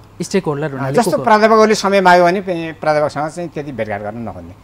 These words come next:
Speaker 2: अब
Speaker 1: ए।
Speaker 2: विद्यार्थीले माग्यो भने विद्यार्थीसँग भेटघाट गर्न नखोज्ने। अनि
Speaker 1: विद्यार्थी र
Speaker 2: एउटा
Speaker 1: प्राध्यापक
Speaker 2: होइन।
Speaker 1: तालाबन्दीमा चाहिँ किन
Speaker 2: होइन।
Speaker 1: बढी अग्रसर
Speaker 2: होइन,
Speaker 1: हुन्छन्?
Speaker 2: त्यो विद्यार्थी र प्राध्यापक तालाबन्दीमा चाहिँ अग्रसर भन्ने कुरा चाहिँ गलत हो। जस्तो हामी यो
Speaker 1: सबभन्दा बढी तालाबन्दी
Speaker 2: होइन,
Speaker 1: टिममै
Speaker 2: जस्तो
Speaker 1: हुन्छ
Speaker 2: हामी,
Speaker 1: नि, होइन?
Speaker 2: हामी चाहिँ जस्तो,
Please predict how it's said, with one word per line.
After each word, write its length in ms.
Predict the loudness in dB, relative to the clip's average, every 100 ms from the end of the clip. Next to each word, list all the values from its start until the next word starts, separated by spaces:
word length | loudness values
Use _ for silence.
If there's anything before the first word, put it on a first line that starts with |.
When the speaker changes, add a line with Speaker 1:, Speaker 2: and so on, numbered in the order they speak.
| -20 -12 -2
Speaker 2:
अब 60 |
Speaker 1:
ए। 40 | 0
Speaker 2:
विद्यार्थीले 440 | 4 4 4 0
माग्यो 320 | 4 4 4
भने 120 | 0 -2
विद्यार्थीसँग 480 | -4 -4 -4 -6
भेटघाट 240 | -6 -6 -8
गर्न 160 | -10
नखोज्ने। 320 | -10 -12 -14 -18
अनि 380 | -20 -20 -2
Speaker 1:
विद्यार्थी 280 | 4 4 4
र 40 | 2
Speaker 2:
एउटा 160 | 0
Speaker 1:
प्राध्यापक 320 | 2 2 2
Speaker 2:
होइन। 160 | -2 2
Speaker 1:
तालाबन्दीमा 560 | 2 2 2 0 0 -2
चाहिँ 180 | -2
किन 120 | 2 2
Speaker 2:
होइन। 120 | 2
Speaker 1:
बढी 140 | 0
अग्रसर 320 | 0 -2 -4
Speaker 2:
होइन, 160 | 0 2
Speaker 1:
हुन्छन्? 160 | 0 -2
Speaker 2:
त्यो 160 | -4
विद्यार्थी 380 | -2 2 2 2
र 200 | 2 2
प्राध्यापक 400 | 2 0 0 0
तालाबन्दीमा 520 | 2 4 4 4 2 0
चाहिँ 200 | 2 2
अग्रसर 300 | 4 2 4
भन्ने 200 | 2 4
कुरा 160 | 2
चाहिँ 160 | 2 0
गलत 200 | 2 2
हो। 80 | 2
जस्तो 240 | 2 2
हामी 180 | 2 2
यो 240 | 2 4
Speaker 1:
सबभन्दा 280 | 6 6 6
बढी 160 | 6 4
तालाबन्दी 400 | 4 4 4 2
Speaker 2:
होइन, 140 | 4
Speaker 1:
टिममै 140 | 4
Speaker 2:
जस्तो 120 | 4 4
Speaker 1:
हुन्छ 120 | 4
Speaker 2:
हामी, 100 | 4
Speaker 1:
नि, 40 |
होइन? 140 | 2 2
Speaker 2:
हामी 280 | 2 0
चाहिँ 220 | 0 -2 -2
जस्तो, 320 | -2 0